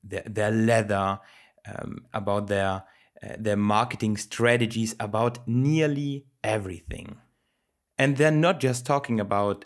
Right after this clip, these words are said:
the positive things. They're not just saying, "Oh, we're the greatest company of all time and we are the best." And,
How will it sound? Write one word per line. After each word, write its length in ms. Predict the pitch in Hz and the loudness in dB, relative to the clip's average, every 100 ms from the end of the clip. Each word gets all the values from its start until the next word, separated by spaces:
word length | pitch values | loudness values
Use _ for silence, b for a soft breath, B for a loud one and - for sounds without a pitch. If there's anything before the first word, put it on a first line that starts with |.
| 110 | -8
the 120 | 107 | -8
positive 640 | - 139 127 120 104 - - | -4 -4 -4 -6 -8 -10 -12
things. 460 | 85 - - - B B B B | -12 -10 -14 -16 B B B B
They're 140 | 123 | 2
not 160 | 123 131 | 4 2
just 260 | 131 120 - | 0 -2 0
saying, 420 | 123 113 113 113 B B B | 0 2 0 -2 B B B
"Oh, 120 | 107 | -4
we're 140 | 107 110 | 0 0
the 120 | 113 | -2
greatest 880 | 113 - 135 139 139 139 139 - - | -4 -2 2 4 2 0 -2 -6 -6
company 720 | 135 131 127 120 117 127 120 | -2 0 0 0 2 0 0
of 300 | 98 107 - _ - | -4 -6 -12 _ -2
all 260 | 120 123 127 | 0 2 0
time 540 | 135 120 117 120 120 | 2 4 4 4 2
and 240 | 101 101 | 0 -4
we 120 | 101 107 | -4 -4
are 80 | |
the 120 | 104 101 | -2 -4
best." 540 | 101 110 127 123 - | -4 0 0 -2 -6
And, 220 | 107 95 | -8 -8